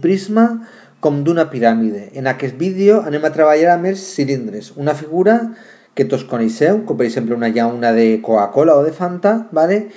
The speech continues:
I que serà molt simple el seu càlcul de la seva superfície. Comencem. Punt tres, cilindres. Veiem en primer lloc la definició de cilindre. La definició de cilindre no és molt evident,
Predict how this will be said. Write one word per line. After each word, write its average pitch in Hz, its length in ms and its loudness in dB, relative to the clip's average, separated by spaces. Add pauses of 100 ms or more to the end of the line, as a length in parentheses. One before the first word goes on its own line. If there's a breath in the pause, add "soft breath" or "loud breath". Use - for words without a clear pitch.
(240 loud breath)
I 160 80 -8
que 165 160 0
serà 165 400 0
molt 170 320 -2
simple 196 400 0
el 175 80 -6
seu 143 240 -2
càlcul 190 640 0
de 175 160 2
la 175 80 -4
seva 143 320 0
superfície. 117 800 -8
Comencem. 139 460 -6 (1300 soft breath)
Punt 202 320 2
tres, 208 460 2 (180)
cilindres. 123 720 -2
Veiem 160 320 -6
en 208 140 -6
primer 185 320 -8
lloc 202 260 -4
la 156 160 -2
definició 143 560 -2
de 190 80 2
cilindre. 135 400 -2
La 135 80 2
definició 151 320 -2
de 233 80 2
cilindre 202 440 0 (440 loud breath)
no 170 160 4
és 208 160 0
molt 156 160 2
evident, 160 380 0